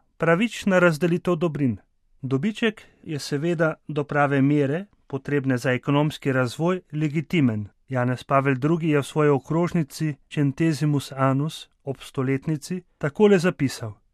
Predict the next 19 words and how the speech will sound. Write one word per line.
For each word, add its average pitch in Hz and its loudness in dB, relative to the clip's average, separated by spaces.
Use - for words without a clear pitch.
"Sodobna 131 0
ekonomija 127 0
podjetništva 139 -2
prinaša 160 0
pozitivne 196 2
vidike, 175 -4
katerih 139 -6
osnova 156 0
je 156 -2
svoboda 160 -2
osebe, 143 -4
ki 147 -4
se 127 -4
izraža 139 0
tudi 175 -2
na 160 2
ekonomskem 165 0
področju 151 -4
tako 214 -6